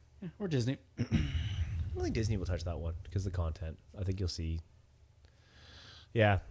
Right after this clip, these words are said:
Speaker 2: I don't know. I don't know.
Speaker 1: Okay.
Speaker 2: Anyways, y-, you know what? It's good to be back. It's good to catch up on some of the stuff, uh, that is happening in the pop culture world. There's plenty more coming.
Speaker 1: Yes, I
Speaker 2: There's
Speaker 1: think we're back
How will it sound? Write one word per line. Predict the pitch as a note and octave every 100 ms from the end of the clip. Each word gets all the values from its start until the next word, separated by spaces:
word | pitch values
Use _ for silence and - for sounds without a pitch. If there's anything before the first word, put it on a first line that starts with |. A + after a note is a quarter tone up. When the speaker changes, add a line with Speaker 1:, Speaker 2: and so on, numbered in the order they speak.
| G2
Speaker 2:
I | F2+
don't | C#2
know. | C2 C#2 - - - - - - -
I | - - - - - - - -
don't | D#2+
know. |
Speaker 1:
Okay. | G3+ G#3+ A3+
Speaker 2:
Anyways, | C#3+ F3 B2 - - -
y-, | D3+
you | E3+
know | D#3
what? | D#3 C#3
It's | A#2
good |
to | D#3
be | C3+
back. | A2+ A2 G#2+
It's | G#2
good | A#2
to | A2
catch | G#2+
up | A2+
on | A2
some | A2
of | G#2
the | F#2+
stuff, | - G2 F2+ - -
uh, | G2 F#2 F2+ F2 F2 E2+ C#2+ G#1 -
that | F#2+ F2 -
is | F2+ F2 F2 - -
happening | F#2 F2 F2
in | E2+
the |
pop | E2 D#2 -
culture | F2 D#2+ E2
world. | F2+ A2+ A2+
There's | G2+ -
plenty | - - - G#2
more | F2 C#2+
coming. | - F#2+ D2+ D2+ F2
Speaker 1:
Yes, |
I | F2+
Speaker 2:
There's | B2
Speaker 1:
think | E3
we're | F3+
back | C3+ C#3+ C3+ C#3 -